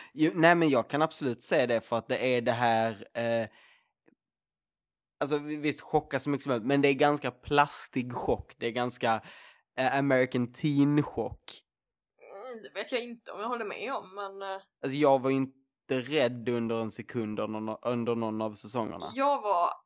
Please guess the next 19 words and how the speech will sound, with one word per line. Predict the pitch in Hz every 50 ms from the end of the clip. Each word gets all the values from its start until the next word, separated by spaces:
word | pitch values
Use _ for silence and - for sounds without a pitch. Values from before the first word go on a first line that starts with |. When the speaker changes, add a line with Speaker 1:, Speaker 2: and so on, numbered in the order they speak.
| _
Speaker 2:
absolut | - 208 - - - - 220 185 202 220 - -
rädd, | 233 - - - _ _ -
faktiskt. | 180 165 - - - - -
Och | - 196
jag | 190 170 180 214 214 220
blir | 233 185 156 190
inte | 226 233 -
så | -
rädd | 175 160 - _ -
för | 175 175 180 _ _
skräckfilmer | - - - 196 185 _ - 190 190 202 214 - _ _ _ _ _ _ _ _ _ _ _ _ _ _ _ _ _ _ _ _ _ _ _ _ _ _ - _ _
överhuvudtaget. | 214 196 196 196 185 180 - 196 180 175 190 220 _ - 196
Men | 202 214 220 208 208 202 208 214 214
jag | 226 226 -
vet | 359 - - 480 466
inte | - 247 190 139 -
om | 202 220 220
det | 233 226 226
var... | 240 233 220 208 196 196